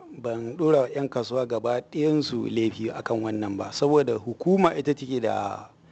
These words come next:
hurumi na tsara layuka da wuraren da za a yi kasuwanci da guraren wucewa. Idan ka duba a duniyar da ta ci gaba yau, kullum ana mai da abubuwa suna tafiya daidai za, da zamani. Amma mu yanzu a wurarenmu sai ka samu kasuwa ta kai shekara talatin, arba'in, hamsin.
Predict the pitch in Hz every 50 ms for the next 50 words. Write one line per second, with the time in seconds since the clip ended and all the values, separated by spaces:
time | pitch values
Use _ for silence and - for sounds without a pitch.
0 | - - _ - 175 180 180 170 156 139 135 127 123 123 120 123 123 123 123 123
1 | 120 120 - - - 143 147 139 135 123 120 120 113 120 123 123 123 117 110 -
2 | 110 107 - - - - _ _ - - - - - - - - 110 110 113 117
3 | 127 131 127 127 120 117 117 113 113 123 135 131 117 107 - 120 120 - 151 151
4 | 143 - 120 113 107 113 120 113 110 107 107 107 107 107 - - 123 110 107 -
5 | - - - - - - - - - 143 139 156 170 - - 185 185 208 208 185
6 | 170 147 135 127 147 160 170 170 156 131 123 127 - 131 - - 135 120 110 120
7 | 123 123 113 107 - - _ _ _ - - - - - - - - 180 185 185
8 | 190 - - - 202 196 180 170 165 165 165 165 165 - - 151 143 147 156 139
9 | - 156 147 135 123 - 123 110 139 139 123 120 110 117 123 127 120 131 127 110
10 | 110 107 - - 131 120 123 117 110 110 107 107 107 101 98 113 107 107 110 113
11 | 117 117 113 107 98 - _ _ _ _ _ _ - - - _ _ - 120 127
12 | 139 139 143 160 170 196 220 214 190 170 - - 151 147 143 156 160 156 143 135
13 | 139 135 127 127 - - 160 - 165 - - 131 135 143 139 - 131 123 113 -
14 | - 139 139 131 135 147 143 139 - 143 - - 127 - 143 135 131 123 - -
15 | 110 104 - - 127 - - 139 - - 110 - - 135 131 - 117 120 117 -
16 | 131 127